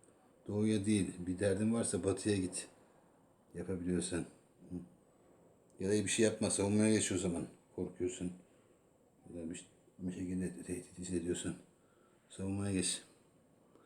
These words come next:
S beş yüz al. Beşinci nesil uçak al. Tamam mı? Kısa olsun sonra sıkıcı oluyor. Hmm.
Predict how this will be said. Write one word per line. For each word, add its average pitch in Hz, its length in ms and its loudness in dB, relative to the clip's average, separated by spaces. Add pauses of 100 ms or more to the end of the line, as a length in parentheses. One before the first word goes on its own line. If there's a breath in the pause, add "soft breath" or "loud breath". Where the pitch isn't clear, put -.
(500 soft breath)
S - 140 -8
beş 87 160 -2
yüz 92 120 2
al. 90 180 4
Beşinci 92 240 -2
nesil 92 220 -2
uçak 90 300 -2
al. 92 140 4 (280)
Tamam 110 160 0
mı? 107 180 0 (1700 loud breath)
Kısa - 180 -6
olsun 101 180 -4
sonra 90 240 -4
sıkıcı - 400 -6
oluyor. 76 200 -6 (1000 loud breath)
Hmm. 95 460 -2